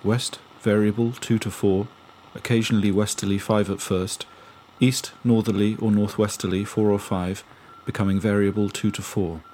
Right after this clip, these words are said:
West, slight, occasionally moderate at first, east, slight or moderate. In west, occasional rain. Good, occasionally moderate. North at Sierra.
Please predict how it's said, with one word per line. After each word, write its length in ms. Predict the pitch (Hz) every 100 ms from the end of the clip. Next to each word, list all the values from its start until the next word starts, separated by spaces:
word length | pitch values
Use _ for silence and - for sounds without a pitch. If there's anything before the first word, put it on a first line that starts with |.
| - - - -
West, 360 | 110 120 - - - - -
slight, 480 | - 101 95 - - - - - -
occasionally 480 | - 110 104 98 92
moderate 380 | 98 98 95
at 80 | 101
first, 480 | - 101 95 - -
east, 380 | 107 101 - -
slight 340 | - 101 -
or 60 | 98
moderate. 480 | 98 92 90 - - - - - - - -
In 160 | 104 101
west, 340 | 110 - - - -
occasional 400 | - 107 101 98
rain. 400 | 92 95 85 76 - - - - - - - -
Good, 280 | - 107 117 -
occasionally 540 | 117 117 101 104 95
moderate. 400 | 98 107 90 80 - - - - - - - - - - - -
North 340 | 120 127 - -
at 120 | 117 -
Sierra. 420 | - 101 82